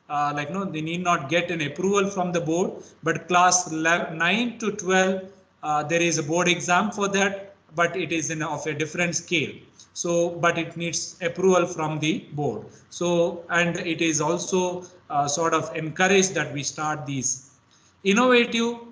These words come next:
uh, pedagogies to be introduced. We, as you know, uh, C B S E comes out or has come out with a lot of innovative pedagogies. These have been already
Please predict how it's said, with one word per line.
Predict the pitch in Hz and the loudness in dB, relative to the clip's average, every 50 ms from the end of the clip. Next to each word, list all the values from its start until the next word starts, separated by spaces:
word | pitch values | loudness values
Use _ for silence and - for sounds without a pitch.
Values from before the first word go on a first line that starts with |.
| - - | -20 -20
uh, | - - 160 | -20 -18 -12
pedagogies | - - 180 180 185 196 190 196 190 - 180 185 185 185 - | -2 0 2 2 2 2 2 2 2 2 2 0 0 0 -2
to | - 165 | -4 -2
be | 151 160 | -2 -2
introduced. | 156 147 143 160 156 135 123 117 113 - - - _ _ 165 | -2 -2 -4 -6 -6 -4 -6 -6 -6 -10 -12 -16 _ _ -12
We, | 160 151 160 175 - | -8 -6 -6 -4 -2
as | 156 160 156 139 | -2 -2 -2 -2
you | 170 165 | -2 -2
know, | 156 160 170 185 233 247 - - - - _ _ _ | -2 -2 -2 -2 -4 -4 -8 -12 -20 -20 _ _ _
uh, | 143 139 131 | -4 -2 0
C | - - 190 185 | 2 2 4 4
B | 185 190 180 | 6 6 4
S | 170 - - | 4 2 0
E | 175 165 | -2 -4
comes | - - 180 196 190 - - | -4 -2 -2 0 0 2 2
out | 190 185 190 185 185 | 4 4 4 2 2
or | 165 147 143 | -2 -2 -2
has | 139 135 135 - | -2 -2 -2 -4
come | - - 180 185 190 | -2 0 0 2 4
out | 190 180 185 185 180 | 2 2 2 0 -2
with | 165 165 160 147 156 | -4 -4 -4 -2 -2
a | 160 | -2
lot | 151 151 151 170 175 | 0 2 2 2 2
of | 185 185 - - - - - 175 170 | 0 -2 -6 -10 -14 -18 -20 -18 -12
innovative | 165 156 165 175 180 180 175 175 165 151 | -8 -6 -2 0 0 0 0 0 -2 0
pedagogies. | 156 156 165 156 156 156 151 160 202 - - - - - - _ - | 0 0 2 0 0 -2 0 0 0 0 0 -4 -10 -20 -20 _ -2
These | 156 190 190 190 | 2 2 4 6
have | 196 185 - | 6 6 6
been | 170 175 165 | 4 2 2
already | 160 165 170 180 190 190 196 196 196 196 - - | 0 0 2 2 0 2 2 2 0 -2 -4 -10